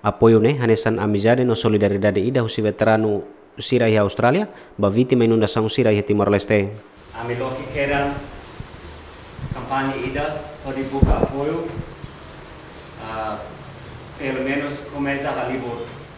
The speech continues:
Speaker 2: Ouça, Dalla Roma ema fo dalla Lima, dalla Ronulu, ema balon fo rihun ida, i hamotu dalla Australia ate agora, ami konsege halibu dalla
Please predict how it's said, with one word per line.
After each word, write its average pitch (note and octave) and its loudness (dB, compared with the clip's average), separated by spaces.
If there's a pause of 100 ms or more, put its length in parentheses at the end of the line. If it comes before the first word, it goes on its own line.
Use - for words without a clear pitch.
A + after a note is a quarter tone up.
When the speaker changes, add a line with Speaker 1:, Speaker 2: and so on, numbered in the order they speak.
(280)
Speaker 2:
Ouça, D3 -8 (1300)
Dalla B2 -8
Roma C#3 -4
ema C3 -4
fo B2+ -8
dalla B2 -6
Lima, C#3+ -6 (600)
dalla A2+ -8
Ronulu, C#3 -6 (1040)
ema A#2+ -8
balon C3 -2
fo B2 -2
rihun B2+ -4
ida, D3+ -4 (1400)
i A#2 -10
hamotu C3 -6
dalla A#2+ -4
Australia C3+ -2
ate B2 -6
agora, C3+ 0 (960)
ami B2 -6
konsege B2 -6
halibu A#2+ -4
dalla A#2 -4